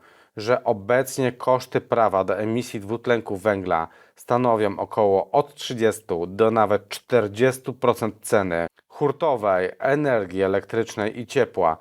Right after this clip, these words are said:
co oznacza, że znaczna część ceny ciepła wynika z unijnego systemu E T S. Cena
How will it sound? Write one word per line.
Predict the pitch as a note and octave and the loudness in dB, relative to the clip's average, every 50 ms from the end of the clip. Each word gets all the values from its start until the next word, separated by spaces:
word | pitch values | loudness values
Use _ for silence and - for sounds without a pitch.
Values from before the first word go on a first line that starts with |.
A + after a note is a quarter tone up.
| - - - _ _ | -8 -20 -20 _ _
co | - - - - | 0 0 2 4
oznacza, | C#3 C#3 A#2+ A2+ C3+ B2 A#2+ - - G#2+ E2+ D#2 D2+ _ _ _ _ _ _ _ _ _ | 2 2 4 4 2 2 2 2 0 0 0 0 0 _ _ _ _ _ _ _ _ _
że | - G2+ A2+ A2 | -4 0 0 0
znaczna | G2+ G#2 G#2+ A2 C3 C3 C3+ C3 - - C3 B2 A#2+ - - | 0 -2 -2 0 2 2 2 2 0 0 0 0 0 0 -4
część | - - B2 A#2 A#2+ A#2+ A#2 - | -4 0 0 2 0 0 -2 -6
ceny | - _ - - C3 A#2+ A#2 A#2 G#2+ | -14 _ -2 0 2 2 2 0 -2
ciepła | A2 - - B2 A2 G2+ - - F#2 E2+ D#2 D#2 E2 | -4 -4 0 0 0 0 2 2 2 2 2 2 0
wynika | E2 E2+ G#2+ B2 C3+ C#3 C3+ C3 A2+ F2+ - F#2+ E2+ E2 - - - | -2 -2 0 0 2 2 0 0 -2 -2 -2 0 0 0 0 -2 -6
z | - - | -10 -8
unijnego | - C3+ C#3+ C#3 C3+ B2+ A2+ G2 F2+ E2+ F2+ F2 | -4 -2 0 0 0 0 0 0 0 0 -2 -4
systemu | - - F#2+ - - F#2 F2 F2 F2+ - | -6 -8 -10 -6 -6 -6 -4 -4 -4 -2
E | F#2 F2+ | -4 -2
T | - A2+ F#2+ - | -2 -2 -2 0
S. | - A2 G2+ F#2+ - - - - _ - - - - _ _ _ _ _ _ | 0 0 0 0 0 -4 -12 -18 _ -20 -20 -20 -20 _ _ _ _ _ _
Cena | - - C#3 C3+ C3+ C3 B2+ B2 B2 B2+ - | -2 0 0 2 2 2 4 4 4 4 2